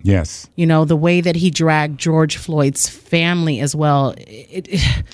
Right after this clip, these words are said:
Speaker 1: Just
Speaker 2: I, I can't. And even to say, you know, just, just again, I,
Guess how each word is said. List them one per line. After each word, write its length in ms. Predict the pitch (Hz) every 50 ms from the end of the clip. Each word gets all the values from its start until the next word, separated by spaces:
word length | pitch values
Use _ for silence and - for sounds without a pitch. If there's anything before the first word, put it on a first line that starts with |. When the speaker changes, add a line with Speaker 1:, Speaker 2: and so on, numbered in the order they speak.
| - _ _ _ - - - - _ - _ _ -
Speaker 1:
Just 220 | - 202 233 254
Speaker 2:
I, 260 | 269 277 269 254 208 - -
I 280 | 175 190 - - 233 220
can't. 380 | - - 247 240 214 175 151
And 140 | 170 180 196
even 240 | 208 208 202 208 202
to 140 | - 190 170
say, 280 | - - 175 160 160
you 160 | 170 165 165 175
know, 180 | 170 156 151 151
just, 320 | 156 202 196 - - 185
just 300 | - 208 240 226 - -
again, 360 | 226 196 175 202 214 226 214 196
I, 280 | - 196 196 190 -